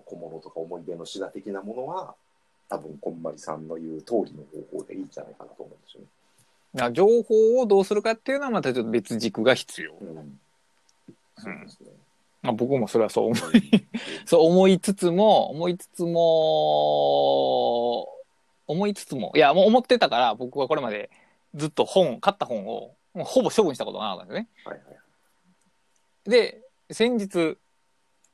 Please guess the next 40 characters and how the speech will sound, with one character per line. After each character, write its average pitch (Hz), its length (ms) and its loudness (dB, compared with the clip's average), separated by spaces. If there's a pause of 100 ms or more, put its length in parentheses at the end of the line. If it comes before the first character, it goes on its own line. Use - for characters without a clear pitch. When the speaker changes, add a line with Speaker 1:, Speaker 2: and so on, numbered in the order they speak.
(340)
Speaker 2:
ガ - 100 -6
サ 214 120 0
ッ 202 140 0
と 113 100 -6
処 120 140 0
分 98 100 -12
し - 80 -18
ま 90 80 -18
し - 60 -20
て。 - 180 -10 (100)
Speaker 1:
お、 85 160 -6 (300)
つ - 100 -10
い 104 60 -6
に。 - 60 -18 (760)
Speaker 2:
五 - 160 0
百 196 160 -4
冊 196 180 -4
ぐ 185 60 4
ら 147 80 6
い - 20 6
は 113 40 -2
多 110 100 0
分 95 260 -8
処 123 120 2
分 143 80 6
し 139 40 4
た 127 60 4
と 127 60 -6
思 - 0 -
う 107 120 -4
ん - 20 -6
で - 0 -
す 95 60 -6
け 90 60 -4
ど。 92 120 0
Speaker 1:
お - 80 -8
ー。 - 460 -16 (720)
Speaker 2:
で、 175 240 4
あ 151 120 0
の、 147 400 -4